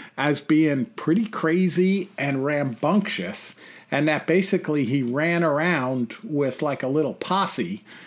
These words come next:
you know, in modern day lingo, and they were always, like, out,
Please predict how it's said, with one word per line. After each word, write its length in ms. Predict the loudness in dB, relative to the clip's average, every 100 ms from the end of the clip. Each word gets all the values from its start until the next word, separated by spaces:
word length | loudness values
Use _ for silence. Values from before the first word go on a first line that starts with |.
| -20 _
you 100 | -2
know, 220 | 0 0
in 140 | 0 0
modern 420 | 0 0 0 0
day 460 | 0 -2 0 -2 -4 -14 -6
lingo, 640 | -4 -2 -2 -2 -4 -6 -10 -20 -20 _
and 360 | 0 2 2 2
they 160 | 2
were 440 | 2 2 0 -2 -6 0
always, 760 | 4 4 4 2 -2 -4 -4
like, 420 | -2 -2 -4 -8 -20 _ _ _ -2
out, 460 | 2 2 0 -4